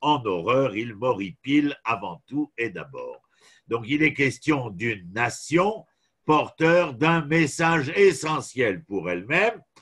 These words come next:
mais s'il y a réception de ce ma-, de ce message si particulier pour, euh, pour lui-même, pour elle-même, enfin, je parle de la nation, mais je, du peuple lui-même,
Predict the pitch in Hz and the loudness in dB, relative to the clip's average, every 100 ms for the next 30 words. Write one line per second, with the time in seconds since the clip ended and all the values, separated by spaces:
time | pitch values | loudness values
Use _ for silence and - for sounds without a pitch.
0 | _ _ _ - 131 120 - 190 180 147 | _ _ _ -4 -2 -2 -2 -2 0 4
1 | 143 127 90 - _ _ _ _ _ 98 | 4 4 2 -6 _ _ _ _ _ -4
2 | 113 170 - 156 123 - 156 127 113 104 | 0 0 0 -2 -4 -4 -4 -4 -6 -4
3 | 123 117 127 131 113 113 - 110 117 123 | -4 -4 -4 -4 -6 -4 -4 -6 -4 0
4 | 151 127 - 165 160 147 117 135 107 127 | 0 0 -2 -6 -2 -4 -4 -8 -10 -8
5 | 127 123 110 82 113 101 80 - _ _ | -2 0 0 0 -2 0 -2 -8 _ _
6 | _ _ - 98 92 87 82 107 98 95 | _ _ -8 -2 0 -2 -4 -2 -2 -2
7 | 92 95 127 - 107 87 87 92 147 202 | -4 -4 -8 -2 -2 0 -2 0 0 0
8 | 131 85 82 85 90 85 76 - _ _ | -6 -10 -6 -6 -4 -4 -6 -12 _ _
9 | - 92 90 92 104 165 196 190 113 82 | -4 -2 -2 -4 -4 0 0 0 -6 -6
10 | 95 82 107 123 113 82 - 76 92 143 | -6 -6 -6 0 0 0 -8 -10 -4 -2
11 | 175 190 196 | 0 0 -2